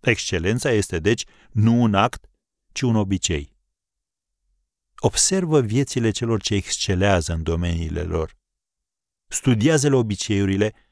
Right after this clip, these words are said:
și învață din ele. Identifică trăsăturile lor de caracter și caută să le dezvolți și în viața ta.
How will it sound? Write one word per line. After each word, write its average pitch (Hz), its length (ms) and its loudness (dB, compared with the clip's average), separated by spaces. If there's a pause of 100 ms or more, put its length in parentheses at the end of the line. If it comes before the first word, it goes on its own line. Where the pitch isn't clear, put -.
(120)
și - 180 -2
învață 101 420 0
din 87 320 -4
ele. 82 280 -8 (580)
Identifică 135 760 4
trăsăturile 110 720 0
lor 98 220 -2
de 87 100 -2
caracter 85 600 0 (320)
și 104 280 2 (280)
caută 101 340 4
să 110 140 0
le 101 100 0
dezvolți 87 520 0
și - 80 -2
în 90 80 0
viața 82 320 -4
ta. - 260 -12